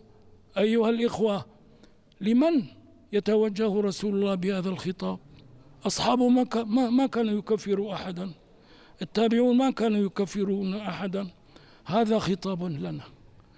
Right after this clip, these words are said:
رسالتي التي أدعو فيها إخواننا جميعًا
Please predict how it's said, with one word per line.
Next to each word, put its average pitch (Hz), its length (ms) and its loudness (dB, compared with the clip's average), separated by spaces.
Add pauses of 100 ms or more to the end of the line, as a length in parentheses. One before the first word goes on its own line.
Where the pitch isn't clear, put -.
(520)
رسالتي 233 840 2 (680)
التي 233 520 2
أدعو 220 320 2
فيها 165 480 0 (760)
إخواننا 233 680 2
جميعًا 202 680 0